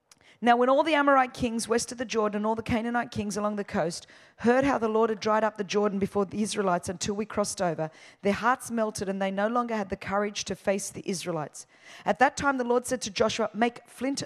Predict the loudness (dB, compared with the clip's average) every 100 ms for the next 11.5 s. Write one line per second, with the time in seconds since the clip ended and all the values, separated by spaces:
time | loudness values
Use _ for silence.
0 | -4 -2 0 -2 -6 -6 -6 -2 -2 -2
1 | -8 -4 -2 -2 -4 -10 -8 -6 -2 0
2 | -2 -4 -6 -2 6 6 4 -6 _ _
3 | _ _ _ -20 -2 0 4 2 2 0
4 | 0 -2 -2 -4 0 0 0 -2 -8 -4
5 | -4 -2 -2 0 0 -2 -6 -4 0 2
6 | 2 2 -2 -6 -4 -2 -2 -4 -12 -18
7 | -18 -18 0 6 8 6 6 6 6 4
8 | 4 4 6 4 2 -6 _ _ _ _
9 | _ _ -4 0 0 2 4 4 2 -2
10 | -2 -2 -6 -10 -2 -2 0 -2 0 0
11 | 2 2 0 0 -6